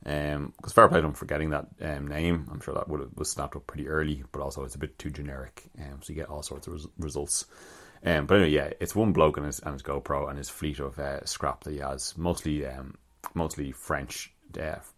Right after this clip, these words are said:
scrap and tat. Um, but he has some other stuff. He has a, he has a Proton. Um, he has, like, it's, it's a four, he has a f-, lovely four oh six, four oh six V six coupe. Um, he has a Clio,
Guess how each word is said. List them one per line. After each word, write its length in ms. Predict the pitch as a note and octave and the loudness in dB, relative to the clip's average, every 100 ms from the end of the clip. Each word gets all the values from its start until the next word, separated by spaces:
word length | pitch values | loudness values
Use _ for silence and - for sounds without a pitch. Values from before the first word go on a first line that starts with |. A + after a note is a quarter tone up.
| - | -10
scrap 360 | - - C#2+ | -8 -2 -4
and 100 | - | -4
tat. 320 | - C#2+ - - - | -2 -2 -2 -10 -10
Um, 220 | D#2 D2 | -10 -2
but 40 | |
he 40 | E2 | -2
has 120 | F2+ | -2
some 100 | D#2+ | -2
other 120 | D#2 | -4
stuff. 280 | - D2 - | -2 -6 -4
He 60 | |
has 140 | D2+ D2 | -4 -2
a, 220 | D2 C#2 - - - - - _ | -4 -6 -10 -20 -20 -20 -20 _
he 80 | D2+ | -2
has 100 | D2 | 0
a 60 | |
Proton. 760 | C#2+ - F2+ F2+ E2+ E2 E2 D#2 - | -2 4 6 8 8 8 8 0 -4
Um, 520 | C#2+ C#2+ C#2+ C#2+ C#2+ - _ _ | -6 -4 -4 -4 -6 -10 _ _
he 80 | - | -6
has, 140 | E2 - | -6 -6
like, 180 | - - | -12 -10
it's, 120 | - | -8
it's 220 | - - | -8 -10
a 40 | |
four, 360 | - - E2 D2 | -8 2 4 4
he 60 | D#2+ | 0
has 100 | D#2+ | -8
a 40 | |
f-, 160 | - - | -10 -4
lovely 280 | F2 F2 D#2 | 2 2 0
four 180 | - D#2 | -4 -2
oh 60 | |
six, 400 | D#2 D2+ - - - _ _ _ - | -2 -4 -6 -10 -12 _ _ _ -8
four 160 | - E2+ | 4 4
oh 80 | |
six 200 | D2+ D2+ - | 4 0 -2
V 140 | D#2 | -4
six 240 | - D#2 | -2 -4
coupe. 280 | - - F#2 | -4 -6 0
Um, 1040 | E2 E2+ - - - - - - - C#2+ C#2 | 2 2 -2 -14 -20 -20 -20 -16 -8 -6 -4
he 20 | |
has 120 | C2+ | -6
a 20 | |
Clio, 600 | D#2 - D2+ D#2 D2+ D2+ | -8 -2 4 8 8 6